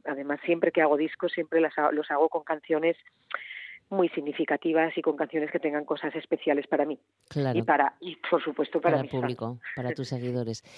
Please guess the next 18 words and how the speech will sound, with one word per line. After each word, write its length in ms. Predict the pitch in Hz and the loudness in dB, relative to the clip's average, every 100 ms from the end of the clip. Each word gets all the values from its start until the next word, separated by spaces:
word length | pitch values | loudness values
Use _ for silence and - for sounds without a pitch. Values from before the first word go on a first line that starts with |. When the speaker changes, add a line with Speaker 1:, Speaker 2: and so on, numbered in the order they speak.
| - - | -18 -16
Speaker 1:
Sí. 80 | - - | -8 0
Speaker 2:
Imagina, 680 | 151 143 - 190 180 110 - _ - _ | 2 2 2 2 2 0 -8 _ -20 _
muy 420 | 139 135 135 156 | -4 0 2 4
romántica 760 | 175 196 185 170 151 120 127 110 101 - | 4 4 4 2 0 -2 -2 -4 -6 -4
esta 340 | 139 - 135 | -4 -2 -2
canción 540 | 127 139 - 151 170 185 | 0 0 2 2 2 0
que 120 | 156 | 0
has 140 | 151 | 0
escogido 380 | 151 151 - 151 | -2 -4 0 2
además 320 | 151 147 151 | 2 2 -2
para, 260 | - 156 135 | -2 0 0
para 220 | 135 131 | -2 -2
dar 100 | 143 | -2
título 280 | 143 143 143 | -2 -4 -2
a 20 | |
todo 160 | 135 123 | 0 -2
el 40 | |
trabajo. 400 | 117 131 - - | -2 -6 -6 -14